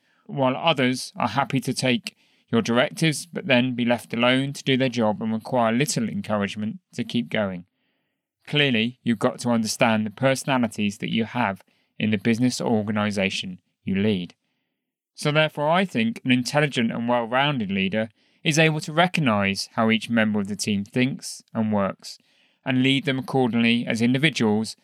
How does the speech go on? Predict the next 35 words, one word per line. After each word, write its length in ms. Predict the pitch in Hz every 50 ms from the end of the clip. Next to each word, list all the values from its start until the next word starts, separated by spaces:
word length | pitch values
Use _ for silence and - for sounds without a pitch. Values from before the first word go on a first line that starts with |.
| _ _ _ _ -
while 180 | 143 131 131
also 420 | 131 156 165 165 - - 151 127 123
maintaining 580 | 131 131 131 127 - - 147 147 147 147 147
their 160 | 143 139 139 135
roles 480 | 127 120 117 117 117 117 117 110 110
within 320 | 113 113 104 110 110 107 107
the 80 | 104
organisation. 920 | 104 104 101 101 98 104 101 101 95 107 104 101 98 - - 101 92 - _ _ _ _ _ _ _ _ _ _ _ _ _ _ -
It's 160 | - 143 -
a 40 | 147
difficult 440 | - - 131 - - - 123 123 -
art 460 | - 113 107 104 101 107 - - - -
and 140 | 110 107 101
balancing 500 | 107 104 104 104 104 110 - - 101 98
act. 360 | 95 98 - _ - - - _ _ _ _ _ _ _ _ _ _ _ -
But 120 | - 175 -
I 200 | 180 180 175 175
believe 380 | 151 143 131 131 131 127 120
if 120 | 135 123 143
you 120 | 156 151
can 120 | - 160
achieve 420 | 151 143 123 - - 190 185 170 127
this, 380 | 117 107 104 - - - - _ _ _ _ _ _ _ _ _ -
you've 160 | - 135 120
hit 180 | 131 147 -
a 40 | -
significant 760 | - - 139 117 139 147 160 151 - 156 - 165 156 147 -
sweet 320 | - - 143 147 131 120
spot 360 | - - - 123 113 113 - _ _ _ -
in 120 | - 120 117
your 100 | 117 107
development 580 | 110 104 120 120 123 127 131 123 131 - - _ _ _ -
as 160 | 131 123 110
a 60 | 120
leader. 380 | 113 110 98 95 90 92 90